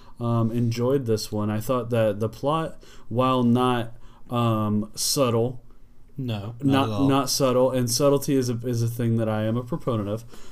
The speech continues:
Speaker 1: But the pl-, the pl-, the plot, while not subtle, was engaging, um, was interesting. I,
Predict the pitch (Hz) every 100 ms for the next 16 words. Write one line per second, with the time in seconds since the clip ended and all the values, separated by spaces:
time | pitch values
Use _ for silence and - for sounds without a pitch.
0 | - 120 117 - - 120 120 117 127 127
1 | 123 120 135 135 120 120 139 151 143 -
2 | 156 143 139 139 139 - - - 127 170
3 | 190 185 127 127 127 127 127 139 - 120
4 | 120 113 113 113 - - - 123 131 123
5 | 117 113 - 107 107 117 - - - -
6 | 110 113 117